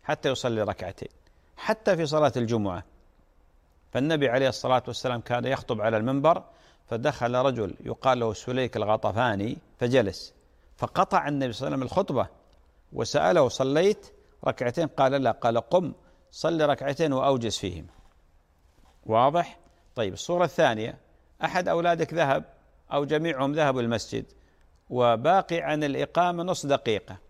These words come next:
نص دقيقة هذه ما تستوعبها صلاة ركعتين، ينتظرون ثم،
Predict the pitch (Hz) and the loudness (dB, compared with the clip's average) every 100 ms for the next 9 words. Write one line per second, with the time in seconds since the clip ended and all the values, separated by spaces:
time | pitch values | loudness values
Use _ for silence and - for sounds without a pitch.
0 | _ _ _ _ _ _ - 143 156 160 | _ _ _ _ _ _ -10 -10 -4 -2
1 | 196 180 170 160 180 175 165 156 170 196 | -2 -2 -2 0 0 0 -2 0 -2 -2
2 | 185 - 165 147 143 135 - 139 131 - | -4 -4 0 0 0 0 -2 0 0 0
3 | 113 113 101 107 92 - _ _ _ - | -2 -2 -6 -4 -6 -8 _ _ _ 0
4 | 156 170 185 160 135 139 170 - 143 127 | 0 2 0 2 2 2 0 -2 -2 0